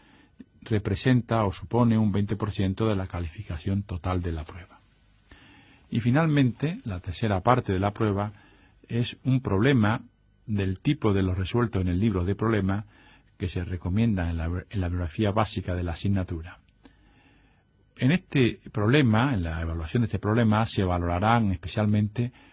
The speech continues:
los razonamientos, los desarrollos y las explicaciones que haga el alumno para llegar a la solución del mismo. Sí, no nos vale, por supuesto,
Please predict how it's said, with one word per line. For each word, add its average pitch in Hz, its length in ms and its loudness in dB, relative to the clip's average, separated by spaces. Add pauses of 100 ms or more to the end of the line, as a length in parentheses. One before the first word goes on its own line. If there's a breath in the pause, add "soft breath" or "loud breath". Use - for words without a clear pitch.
(140)
los 98 180 -2
razonamientos, 107 1000 2
los 87 180 0
desarrollos 98 580 0
y 90 60 0
las 90 120 -2
explicaciones 104 760 -2
que 101 120 -4
haga 107 260 2
el 98 100 0
alumno 107 480 2 (240 loud breath)
para 98 240 2
llegar 92 320 0
a 104 80 0
la 92 100 0
solución 85 340 -2
del 85 160 0
mismo. - 360 -4 (200)
Sí, - 260 -10
no 95 220 -2
nos 98 200 0
vale, 117 300 6
por 90 180 -6
supuesto, 113 600 -4